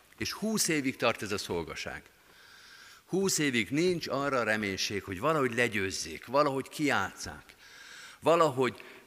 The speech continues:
ö, lerázzák magukról Sisera hadainak és Ánán királyának az igáját.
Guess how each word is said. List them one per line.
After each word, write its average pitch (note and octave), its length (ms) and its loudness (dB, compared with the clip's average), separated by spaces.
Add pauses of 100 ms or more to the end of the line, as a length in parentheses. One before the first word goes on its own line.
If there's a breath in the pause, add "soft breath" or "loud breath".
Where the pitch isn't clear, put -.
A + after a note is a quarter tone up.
ö, A2 240 2
lerázzák C3+ 760 6
magukról A2 540 -2
Sisera G#2+ 420 -2
hadainak A#2 720 2
és F#2+ 480 0 (220)
Ánán G#2+ 480 4
királyának E2+ 960 0
az F2+ 160 -10
igáját. E2+ 680 -8